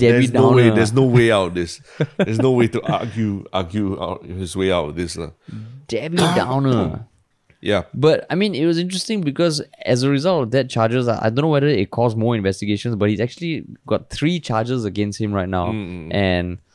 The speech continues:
Speaker 2: yeah, like, even at he's nineteen,
Speaker 1: Yeah.
Speaker 2: um, yeah, just feels like, wow, the, the, the future for him a bit, a bit tricky, ah.
Speaker 1: Mm, mm, mm, mm. Correct, correct. Yeah. So, I think
Speaker 2: A bit
Speaker 1: should just lay
Speaker 2: tricky.
Speaker 1: low for a while lah.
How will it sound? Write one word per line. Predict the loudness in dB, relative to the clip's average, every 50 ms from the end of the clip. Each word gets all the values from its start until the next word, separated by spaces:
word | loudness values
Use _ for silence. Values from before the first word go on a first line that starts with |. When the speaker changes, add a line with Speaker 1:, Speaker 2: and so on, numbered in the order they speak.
| _ _ _ _
Speaker 2:
yeah, | 0 2 2 4 4 4
like, | 2 0 0 0
even | -2 0 0 0
at | 0
he's | 0 -2 -2 -2
nineteen, | 0 0 0 0 2 2 2 2 2 0 -2 -6 _ _ -8
Speaker 1:
Yeah. | -6 -4 -4 -2
Speaker 2:
um, | 0 0 2 2 4 2 2 2 0 -2 -4 -6 -10 -12 _ _ _ _ _ _ _ _ _ _ _ _ _ -14 -14 -14 _ _ _ _ _ _ _ _ _ _ _ -20 -18 _
yeah, | -12 -10 -4 0 2 4 4 2
just | 2 -2 -4
feels | -2 -2 0 2
like, | 2 2
wow, | 2 2 0 0 0 0
the, | 2 2 2 2
the, | 2 0 0 -2 _ -6
the | -6
future | -2 -2 -2 0 0 0 0
for | 2 2 2
him | 2 2
a | 2
bit, | 2 2 0 0 -2 -6 -20 _ _ _ _ _ -6
a | -2
bit | -2 -2 -2 -4 _
tricky, | -8 -6 -6 -6 -6 -4 -2 0 0 0
ah. | -2 -4 -6
Speaker 1:
Mm, | -8 -10 -10 -10 -10 -12 -12 -12
mm, | -12 -12 -12 -12
mm, | -12 -14 -14 -12 -12
mm. | -14 -14 -14 -16 -20 _ _ _
Correct, | -8 -6 -6 -6 -6 -8
correct. | -10 -10 -10 -10 -14 _ -12
Yeah. | -10 -8 -8 -10 -12 -16 -20 -20 _ _ _ _ _ _ _ _ _ _ _ _
So, | -6 -4 -4 -2 -4 -6 -8 -12 -14 -14
I | -12
think | -10 -8 -8 -10 -10 -8 -6
Speaker 2:
A | -4 -4 -4
bit | -2 0 0 2 2 0 0 -4
Speaker 1:
should | -10 -12 -6
just | -2 -2 -2 0 0
lay | -2 -2
Speaker 2:
tricky. | 0
Speaker 1:
low | 0 0 -2 -4
for | -4 -4 -4 -2
a | -2
while | -2 -2 -2 -2
lah. | -4 -6 -8